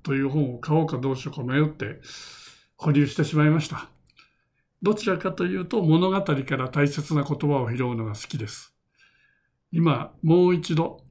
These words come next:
ゲド戦記を読みたいと思っています。でも、このゲド戦記は川崎の家にあるんですよね。しばらくお預けかなと思ってます。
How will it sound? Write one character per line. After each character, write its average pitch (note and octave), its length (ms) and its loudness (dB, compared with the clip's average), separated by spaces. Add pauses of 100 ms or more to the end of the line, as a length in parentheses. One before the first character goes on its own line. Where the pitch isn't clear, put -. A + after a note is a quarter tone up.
(180)
ゲ D3 120 0
ド F3 140 4
戦 F3+ 340 2
記 B2 420 -10
を E3+ 300 0
読 C#3+ 120 -2
み C3+ 100 0
た D3 100 0
い C3 100 0
と C3+ 80 -6
思 B2 160 -6
っ B2 60 -20
て - 80 -12
い A2+ 60 -6
ま A2+ 120 -8
す。 - 220 -18 (760)
で D3+ 80 4
も、 C#3+ 140 6
こ D3 120 -2
の C#3+ 100 4
ゲ C#3+ 140 6
ド E3 120 4
戦 F3 220 2
記 D#3 120 -6
は B2+ 220 -2
川 F3 220 2
崎 G3+ 200 -2
の F#3 140 4
家 E3+ 160 4
に D3+ 140 4
あ B2 80 2
る C3+ 100 2
ん B2+ 40 0
で A#2+ 100 0
す - 100 -8
よ G#2+ 100 -6
ね。 A#2 280 -4 (840)
し - 160 -4
ば D3+ 120 6
ら C3 100 -2
く C3 160 -4
お C3+ 80 0
預 C3+ 180 -4
け D3+ 80 -4
か D3 140 -2
な C#3 280 0
と C3+ 100 -10
思 A#2+ 140 -8
っ B2+ 100 -16
て C#3 100 -10
ま B2+ 120 -6
す。 - 280 -16